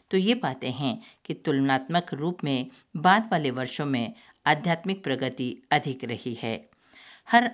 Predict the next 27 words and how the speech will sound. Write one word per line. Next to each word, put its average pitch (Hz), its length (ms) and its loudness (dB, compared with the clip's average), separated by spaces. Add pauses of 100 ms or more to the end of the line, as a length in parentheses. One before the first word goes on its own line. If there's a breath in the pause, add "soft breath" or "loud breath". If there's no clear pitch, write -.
आने 175 260 4
वाले 170 260 2
वर्षों 120 420 -2
में 120 300 0 (240 loud breath)
पिछले 190 420 2
वर्षों 147 340 -2
की 147 140 -4
तुलना 135 440 0
में 160 220 -4 (320 loud breath)
रमज़ान 185 440 6
के 190 200 0
दौरान 139 420 0 (340 loud breath)
आध्यात्म 180 580 4
की 151 180 -2
ओर 139 220 2
झुकाव 139 460 2
देखने 131 340 -2
को 135 180 -6
मिलता 113 420 2
है। 107 240 -8 (720 loud breath)
यही 208 300 6
है 135 220 0
वो 139 180 -4
प्रतिस्पर्धा 123 840 -4 (220)
का 135 140 4
मैदान 113 500 -2 (280 soft breath)
जिसका 147 420 -2